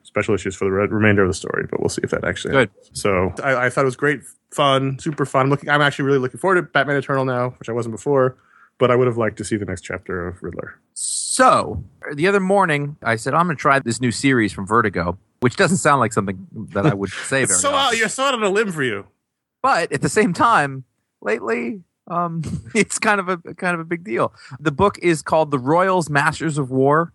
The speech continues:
Speaker 2: First issue came out by Rob Williams and Simon Colby, well-known British creators. I'm just gonna, this, I, <sighs> this felt like, here, okay, here's the pitch.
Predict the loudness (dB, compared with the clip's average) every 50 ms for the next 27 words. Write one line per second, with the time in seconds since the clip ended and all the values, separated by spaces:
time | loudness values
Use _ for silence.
0 | _ _ 0 0 0 0 0 -2 -2 -2 -4 -2 -2 -2 0 2 2 2 2 2
1 | 2 2 2 2 2 2 2 2 2 2 2 4 2 0 0 -2 -4 -4 -4 -6
2 | -4 0 2 2 2 2 0 0 2 2 2 4 2 2 0 0 -4 _ _ _
3 | -2 0 2 2 4 4 4 2 2 2 2 2 2 2 0 -4 -6 -2 0 2
4 | 4 4 4 2 2 -2 -10 -14 _ _ _ _ 0 0 0 0 -2 -6 -4 -2
5 | 0 0 0 -2 _ _ _ _ -6 -4 -4 -2 -4 -4 -2 -2 -2 -2 -2 -8
6 | -8 -8 -8 -8 -12 _ -6 -6 -6 -4 -2 0 0 0 2 2 2 2 2 0
7 | -6 -6 -6 -6 -4 0 -2 0 0 2 2 2 0 0 -2 -2 -2 -2 -2 -4
8 | -10